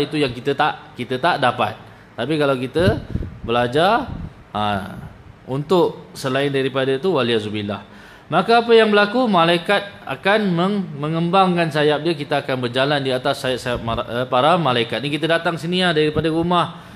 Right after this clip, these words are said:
dengar ada, ada kuliah dan sebagainya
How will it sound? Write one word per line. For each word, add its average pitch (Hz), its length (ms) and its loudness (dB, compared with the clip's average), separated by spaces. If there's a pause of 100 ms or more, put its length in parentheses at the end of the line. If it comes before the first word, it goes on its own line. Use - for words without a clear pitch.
(380)
dengar 156 400 -2
ada, 185 400 0
ada 139 240 -2
kuliah 160 640 0
dan 139 160 0
sebagainya 156 640 0